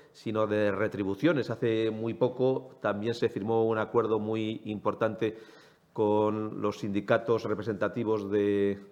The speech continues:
la enfermería en nuestra comunidad autónoma, que suponía una mejora de las condiciones laborales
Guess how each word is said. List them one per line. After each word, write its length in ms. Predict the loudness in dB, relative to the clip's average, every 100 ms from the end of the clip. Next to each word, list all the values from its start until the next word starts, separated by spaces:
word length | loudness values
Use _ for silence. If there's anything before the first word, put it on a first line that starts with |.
| -16
la 140 | -6 -4
enfermería 500 | -2 -2 0 0 0
en 60 |
nuestra 400 | 0 -2 0 -2
comunidad 380 | -2 -2 0 2
autónoma, 380 | 2 2 2 2
que 100 | 0
suponía 320 | -4 -2 -2
una 120 | -2
mejora 300 | -2 -2 0
de 80 | 0
las 120 | -2
condiciones 480 | -2 -6 -4 -2 0
laborales 520 | 0 0 0 0 -2